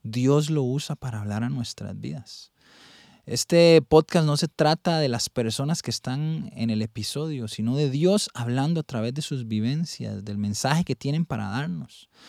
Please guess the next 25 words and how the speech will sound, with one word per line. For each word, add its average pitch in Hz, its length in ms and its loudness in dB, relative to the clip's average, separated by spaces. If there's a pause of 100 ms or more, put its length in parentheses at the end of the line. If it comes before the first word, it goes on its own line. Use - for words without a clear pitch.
(460)
No 127 160 0
es 143 120 0
un 165 100 4
episodio 156 560 4
que 135 120 0
se 113 120 -4
trata 135 380 -2
de 139 140 2
Isaac, 156 540 0
ni 123 240 0
de 113 60 2
ningún 110 280 0
pastor, 160 640 0
ni 123 180 0
de 113 60 2
ningún 120 380 0
líder. 156 240 -2
Es 113 140 -4
un 139 80 -6
episodio 143 440 -2
que 147 100 -6
se 117 100 -4
trata 131 300 -8
de 151 120 -2
vivencias 185 960 0